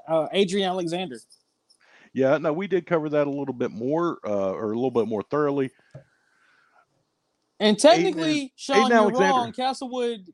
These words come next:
Speaker 1: did count as one time as ghetto.
Speaker 2: <laughs> Oh, there we go.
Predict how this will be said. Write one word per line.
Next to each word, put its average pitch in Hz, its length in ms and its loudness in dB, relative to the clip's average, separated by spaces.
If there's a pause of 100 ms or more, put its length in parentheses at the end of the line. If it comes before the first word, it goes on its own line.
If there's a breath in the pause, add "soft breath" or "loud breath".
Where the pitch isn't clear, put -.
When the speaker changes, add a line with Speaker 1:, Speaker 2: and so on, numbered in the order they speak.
(120)
Speaker 1:
did 247 300 -8
count 262 280 -2
as 220 160 -4
one 226 220 -6
time 214 300 -6
as 180 160 -6
ghetto. 165 280 -6 (2250)
Speaker 2:
<laughs> - 500 -10 (1200)
Oh, 104 240 -10
there 73 140 -12
we 78 100 -16
go. 80 120 -20